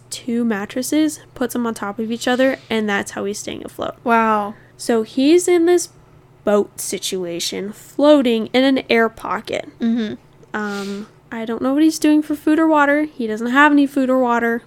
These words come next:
Speaker 1: He's just existing.
Speaker 2: Yeah.
Speaker 1: Um, and this is a really short story.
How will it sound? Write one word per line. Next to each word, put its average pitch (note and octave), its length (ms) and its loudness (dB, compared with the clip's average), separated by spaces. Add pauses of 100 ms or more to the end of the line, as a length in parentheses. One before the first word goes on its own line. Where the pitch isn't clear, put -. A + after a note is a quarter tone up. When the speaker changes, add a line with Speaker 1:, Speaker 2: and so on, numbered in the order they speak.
(140)
Speaker 1:
He's A3+ 240 -6
just - 200 -8
existing. G3 600 -8 (220)
Speaker 2:
Yeah. A#3 340 0 (640)
Speaker 1:
Um, G#3+ 340 -2 (600)
and B3 160 4
this G#4+ 160 2
is A#3 100 -6
a G#3 60 -8
really G3 240 -6
short - 180 -12
story. - 360 -10